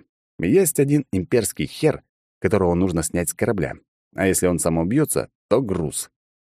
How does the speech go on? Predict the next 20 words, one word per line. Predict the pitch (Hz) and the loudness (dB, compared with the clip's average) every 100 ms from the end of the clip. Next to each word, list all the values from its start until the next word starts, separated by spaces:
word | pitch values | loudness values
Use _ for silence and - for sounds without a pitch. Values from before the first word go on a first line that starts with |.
| _ _ _ - | _ _ _ 0
Но | 101 139 | 4 4
лучше | 143 - 131 | 4 4 4
и | 117 | 4
то, | 131 | 4
и | 107 | 4
другое, | 95 104 170 113 78 62 - | 2 4 6 6 4 0 -4
и | - | 0
будет | 113 117 - | 2 0 0
нам | 123 95 | 0 2
бонус. | 80 69 - - _ _ | 0 -4 -8 -12 _ _
Мы | 127 110 | 0 2
типа | 90 82 71 | 2 0 0
терпим | - 92 - 78 | 0 0 0 -2
бедствие, | 85 113 - 117 117 101 | 0 0 0 0 0 -2
они | - 117 107 | -2 2 2
нас | 80 | 0
спасают, | - 65 - 107 87 _ _ - | -4 -6 -2 0 0 _ _ -2
и | 98 | 2
мы | 95 | 2
тут | 87 | 0